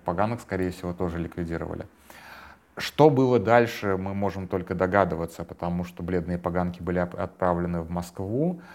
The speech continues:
А, как известно, нам доступны только вот украинская часть архивов К Г Б, к сожалению, Н К В Д, К Г Б, всех этих спец-, спецслужб, которые наследовали друг другу. Поэтому, что было дальше,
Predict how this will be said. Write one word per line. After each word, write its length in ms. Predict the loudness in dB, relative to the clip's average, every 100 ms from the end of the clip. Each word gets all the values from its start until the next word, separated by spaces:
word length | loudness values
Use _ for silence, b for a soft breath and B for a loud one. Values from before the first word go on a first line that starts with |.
| B B
А, 280 | 0 4 4
как 220 | 2 -6 -8
известно, 640 | -2 -2 -2 -4 -4 -4 -8 _
нам 500 | -12 -4 -4 -4 -4
доступны 480 | -4 -4 -4 -6 -6
только 420 | -2 0 0 -2
вот 300 | -6 -6 -10 -12
украинская 720 | -8 2 2 4 0 -2 -8
часть 340 | -8 -8 -8 -10
архивов 480 | -12 -8 -8 -8 -12
К 60 |
Г 140 | -10 -4
Б, 200 | 0 -2
к 60 |
сожалению, 600 | -4 -8 -4 -2 -2 -6
Н 100 | -10
К 100 | -10
В 140 | -6 0
Д, 160 | 0
К 120 | 0
Г 120 | -6 -6
Б, 340 | -4 -4 -4 -10 -20 _
всех 260 | -12 -10 -10
этих 160 | -14 -16
спец-, 200 | -18 -20
спецслужб, 560 | -12 -12 -8 -8 -8 -12 -18
которые 260 | -12 -6
наследовали 500 | -6 -4 -4 -4 -4
друг 200 | -6 -6
другу. 360 | -2 0 0 -4 B B B B B B
Поэтому, 420 | 4 4 4 0 -2
что 260 | 2 2
было 260 | 4 2 2
дальше, 840 | 2 4 4 2 -6 -6 -6 -8